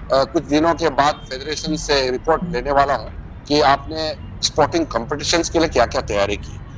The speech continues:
दूसरे जो international sports competition है, उसका calendar तय है, तो उसके लिए तो participation हम लोग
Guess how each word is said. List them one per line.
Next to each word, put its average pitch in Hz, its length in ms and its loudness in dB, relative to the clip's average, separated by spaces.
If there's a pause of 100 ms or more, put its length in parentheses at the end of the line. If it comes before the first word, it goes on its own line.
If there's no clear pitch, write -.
(220)
दूसरे 214 260 4
जो 247 100 2
international 240 600 -2
sports 214 340 0
competition 170 480 -2
है, 117 220 -2 (300)
उसका 175 200 4
calendar 185 440 2
तय 175 340 0
है, 92 180 -10
तो 147 120 -8
उसके 156 200 0
लिए 180 100 4
तो 185 120 2
participation 143 640 -2
हम 135 140 2
लोग 151 140 0